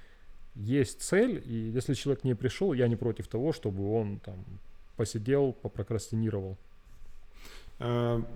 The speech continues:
Speaker 2: в начале, вот даже ладно, не в начале, в активной фазе локдауна, когда в Украине начались какие-то движухи с те-, с тем, что закрытые заведения, закрытые кинотеатры, ну, то есть вот, условно говоря, все то еще начало лета, э, большая часть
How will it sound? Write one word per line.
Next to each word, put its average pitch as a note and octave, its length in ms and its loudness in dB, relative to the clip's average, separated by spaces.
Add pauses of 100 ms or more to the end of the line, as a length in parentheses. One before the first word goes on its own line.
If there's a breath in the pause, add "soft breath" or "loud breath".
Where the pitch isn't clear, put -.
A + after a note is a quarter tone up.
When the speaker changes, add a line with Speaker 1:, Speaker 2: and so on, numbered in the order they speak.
Speaker 2:
в G#2 320 -4
начале, C#3+ 960 6
вот B2+ 360 2
даже C3 220 6
ладно, A2+ 260 4
не G#2 120 0
в A#2+ 40 4
начале, C3 300 4
в A#2 80 6
активной C3+ 380 4
фазе B2+ 320 4
локдауна, B2+ 640 6
когда A2+ 280 4
в A#2 80 4
Украине B2+ 760 6
начались A2+ 400 2
какие-то A2+ 360 0
движухи A2 460 0
с G#2 80 -6
те-, A#2 260 -2
с - 80 -4
тем, A#2 200 -2
что A2+ 580 -2
закрытые A2+ 500 0
заведения, C3 600 4
закрытые A2+ 420 -2
кинотеатры, B2+ 580 0
ну, B2+ 100 2
то B2+ 100 0
есть G#2 160 -4
вот, A2 200 -4 (460 loud breath)
условно B2+ 340 2
говоря, A2+ 220 4
все A#2+ 160 0
то B2+ 120 4
еще A#2 180 0
начало A2+ 300 -2
лета, A2 320 -2 (640 loud breath)
э, B2 520 6
большая D3+ 480 6
часть D3+ 460 4